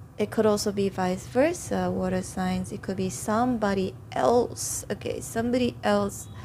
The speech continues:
whom could be thinking about you, making a choice between you and something else, someone else, okay? Now, the Three of Cups here is in reverse.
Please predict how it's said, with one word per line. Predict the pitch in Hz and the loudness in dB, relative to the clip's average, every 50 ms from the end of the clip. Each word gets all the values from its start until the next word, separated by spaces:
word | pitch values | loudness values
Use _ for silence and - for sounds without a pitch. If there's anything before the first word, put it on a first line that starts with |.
| - - - - - - - - - - - - - - - | -14 -14 -14 -14 -14 -14 -14 -14 -14 -14 -16 -16 -16 -16 -8
whom | - - 247 247 240 233 233 233 190 151 - - - - - - | 4 6 8 8 8 6 4 4 2 0 -2 -6 -12 -16 -16 -14
could | - - 240 220 | 0 2 2 4
be | 220 220 208 202 196 190 - - - - - - - - - - - - - - - - - - - - - - - - - - - - - | 6 6 6 6 6 4 2 -2 -6 -12 -14 -14 -14 -16 -18 -18 -18 -18 -18 -18 -16 -16 -16 -16 -16 -16 -18 -18 -18 -18 -18 -18 -18 -18 -16
thinking | - - 226 208 202 202 208 - 214 202 202 208 | 0 2 4 4 4 2 2 2 2 2 4 2
about | 208 196 196 185 185 - - - | 4 4 4 4 4 2 0 -4
you, | 202 196 196 202 214 233 262 285 269 | -4 -2 2 2 4 4 4 2 2
making | 254 226 220 - 202 202 | 2 0 0 0 -2 -2
a | 196 | -2
choice | - - 202 196 190 196 | -2 -2 -2 -2 -2 -2
between | - 196 190 - 190 185 190 | -6 -10 -8 -4 -4 -2 -2
you | 185 190 202 214 | 0 2 2 4
and | 214 208 202 196 | 4 2 0 0
something | - 196 190 190 190 - 185 180 185 - | -2 -2 -4 -2 -4 -4 -4 -4 -4 -4
else, | - 190 202 226 233 | 0 0 0 0 0
someone | - - 196 196 190 185 185 190 - | -2 -4 -2 -2 -2 -2 -2 -4 0
else, | - 196 214 254 269 - - - - - | 0 0 0 0 -2 -6 -10 -12 -10 -10
okay? | 208 - - 220 208 214 233 - - - - - - - - - - - | -10 -6 -2 0 0 0 -2 -6 -12 -14 -14 -14 -12 -12 -14 -14 -12 -10
Now, | - - - - | -10 -10 -10 -8
the | - 220 | -10 -10
Three | - - - 302 330 | -8 -4 -2 0 0
of | 320 - | -2 -4
Cups | - - 233 226 - - | -4 -4 -4 -4 -4 -6
here | - 220 214 202 | -2 -2 -2 -2
is | 202 - 214 | -2 -4 -4
in | 202 196 | -2 0
reverse. | 196 190 190 202 214 - - - - | 0 0 0 -2 -6 -6 -6 -10 -12